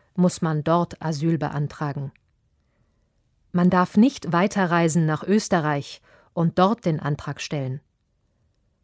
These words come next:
Das nennt man die Dublin-Regeln. Die Richter sagen, die Dublin-Regeln gelten immer, auch wenn es sehr chaotisch ist.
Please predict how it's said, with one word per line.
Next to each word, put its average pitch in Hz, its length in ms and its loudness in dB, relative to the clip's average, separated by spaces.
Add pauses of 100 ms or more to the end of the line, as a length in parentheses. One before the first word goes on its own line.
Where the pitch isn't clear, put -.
(280)
Das 208 300 0
nennt 240 240 4
man 226 340 4
die 180 260 0
Dublin-Regeln. 139 1000 -2 (1500)
Die 196 220 2
Richter 208 380 2
sagen, 170 400 -2 (960)
die 185 240 2
Dublin-Regeln 190 920 2 (100)
gelten 180 440 2
immer, 165 440 4 (1120)
auch 185 360 4
wenn 202 120 6
es 196 160 4
sehr 185 180 6
chaotisch 196 600 0
ist. - 380 -12